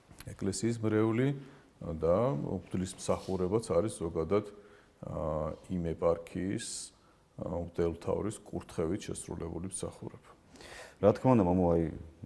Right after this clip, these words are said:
Speaker 2: ეს უნდა განისაზღვროს, რომ აი, ესეთი მოტივების გამოგონება არის აბსოლუტურად უსაფუძვლო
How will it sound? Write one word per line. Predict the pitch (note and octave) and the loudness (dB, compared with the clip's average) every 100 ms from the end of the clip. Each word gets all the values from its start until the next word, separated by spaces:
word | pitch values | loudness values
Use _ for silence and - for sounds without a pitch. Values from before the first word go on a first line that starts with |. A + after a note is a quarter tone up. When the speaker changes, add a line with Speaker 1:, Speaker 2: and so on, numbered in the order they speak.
| - | -4
Speaker 2:
ეს | - F#2 | -2 0
უნდა | G#2+ G2 | 2 2
განისაზღვროს, | F2 F2+ G#2 G2 F2 D#2+ D#2+ - - | 4 2 2 2 2 2 -4 -6 -12
რომ | - E2+ E2 E2 - - - - - - | -6 0 0 -2 -12 -20 -20 -20 -18 2
აი, | G#2 | 4
ესეთი | A2+ B2+ G#2 | 4 2 2
მოტივების | G2 G2 G#2 G#2+ E2 | 2 2 2 2 0
გამოგონება | - F2 F2+ F#2+ G#2+ E2 | 0 2 2 2 2 4
არის | E2 F2+ | 4 4
აბსოლუტურად | E2+ F#2 D#2 D#2 - | 0 -2 -2 -2 -2
უსაფუძვლო | D2 E2+ D#2 D#2+ F2+ E2+ | -4 -4 -4 -2 0 2